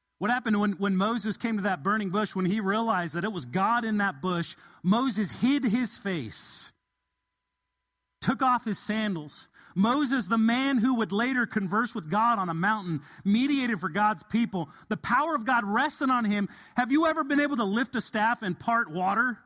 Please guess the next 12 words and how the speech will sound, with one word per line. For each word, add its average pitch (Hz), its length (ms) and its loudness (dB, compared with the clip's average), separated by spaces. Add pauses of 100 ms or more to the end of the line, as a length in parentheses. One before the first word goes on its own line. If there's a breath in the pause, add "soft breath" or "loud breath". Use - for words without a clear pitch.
(140)
No. 208 440 2 (1040)
Moses 269 540 2
did, 226 320 2
uh, 214 120 0
with, 214 180 -2
through 247 100 0
the 214 60 0
power 262 420 2
of 214 100 -4
God. 202 300 0
This 277 240 -4
man, 220 280 -2